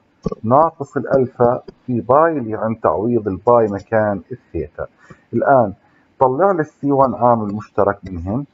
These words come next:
وألفا كمان لأنه كلهن فيهن ألفا. هنا في عندي إي قوة ناقص ألفا في باي، وهنا في عندي ناقص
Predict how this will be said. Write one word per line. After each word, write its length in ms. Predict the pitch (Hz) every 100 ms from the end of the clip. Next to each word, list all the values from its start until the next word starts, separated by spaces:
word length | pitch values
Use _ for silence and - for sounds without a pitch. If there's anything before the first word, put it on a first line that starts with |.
| _ _ _
وألفا 520 | 113 127 185 120 -
كمان 420 | 98 101 107 135
لأنه 220 | 135 113 101
كلهن 260 | 143 120 98
فيهن 340 | - 113 104
ألفا. 480 | 85 107 - 135 170 _ _ _
هنا 200 | 175 202
في 140 | 175 147
عندي 260 | 165 151
إي 180 | 143 160
قوة 380 | 147 156 135 120
ناقص 640 | 117 151 151 - 156 - _
ألفا 300 | 147 147 -
في 260 | 143 - 147
باي، 340 | 117 85 65 _ _ _ _ _ -
وهنا 300 | 120 185 180
في 140 | -
عندي 360 | 156 175 156 156
ناقص 840 | 156 185 196 180 170 208 -